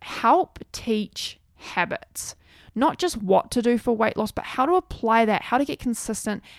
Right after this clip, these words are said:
how to get out of this perfectionism mindset that holds so many of us back, to stop feeling like a failure and actually to make consistent progress because you start to build trust in yourself. You are not a failure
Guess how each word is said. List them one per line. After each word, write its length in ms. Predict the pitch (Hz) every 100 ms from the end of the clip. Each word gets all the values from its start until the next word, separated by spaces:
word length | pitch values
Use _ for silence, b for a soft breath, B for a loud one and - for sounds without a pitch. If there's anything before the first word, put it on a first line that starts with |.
| -
how 100 | 277
to 80 | 285
get 260 | - 233 -
out 120 | 220
of 60 |
this 160 | 214 208
perfectionism 760 | - 208 196 - 202 190 180
mindset 460 | 180 175 180 - -
that 100 | -
holds 540 | - - 262 330 277
so 420 | - - - 220 277
many 240 | 294 294
of 80 | 262
us 140 | 254
back, 320 | - 196 - B B B -
to 140 | -
stop 260 | - - -
feeling 320 | 262 277 294
like 180 | 277 262
a 80 | 247
failure 640 | - 208 220 202 175 170 -
and 160 | 196 -
actually 540 | 220 - - 240 240 233
to 140 | -
make 360 | 196 190 - -
consistent 720 | 196 185 - - 294 285 233
progress 500 | - 220 202 196 - B B B B -
because 340 | 214 240 202
you 60 | 202
start 300 | - 202 -
to 80 | 175
build 260 | 190 180
trust 420 | - - 185 - -
in 180 | 190 180
yourself. 540 | 170 175 - - -
You 160 | 185 185
are 60 |
not 280 | 180 196 277
a 60 | 311
failure 560 | - 302 294 294 285